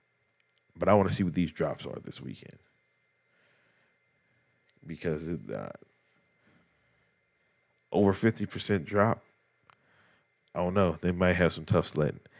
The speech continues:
And if this movie does not make a billion dollars, what does Warner Brothers do? Because they're gonna react. Because they are reactionary. And they're already doubling down on the Batman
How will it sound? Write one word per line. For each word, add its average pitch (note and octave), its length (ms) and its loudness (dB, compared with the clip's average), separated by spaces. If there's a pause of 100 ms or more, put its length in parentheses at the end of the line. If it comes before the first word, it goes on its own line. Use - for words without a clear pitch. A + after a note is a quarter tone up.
(260)
And D#2 120 -8
if D#2 100 -4
this G#2 220 4
movie G#2 280 0
does F2+ 200 0
not F#2+ 220 2
make G2 180 -2
a - 40 -16
billion G2 360 0
dollars, F#2+ 380 -8 (380)
what F2+ 180 2
does E2+ 120 -2
Warner D#2+ 260 -2
Brothers C2 320 -6
do? - 160 -12 (840)
Because G2 260 4
they're G2 100 2
gonna G2 160 -2
react. F#2+ 360 -2 (240)
Because F#2+ 300 -2
they G2+ 140 0
are G2+ 120 -6
reactionary. G2+ 760 -4 (1400)
And G#2 100 -4
they're A2 120 4
already A2+ 260 4
doubling G#2+ 420 2
down G2 360 -2 (120)
on G#2 200 0
the G#2 80 0
Batman D#2 560 2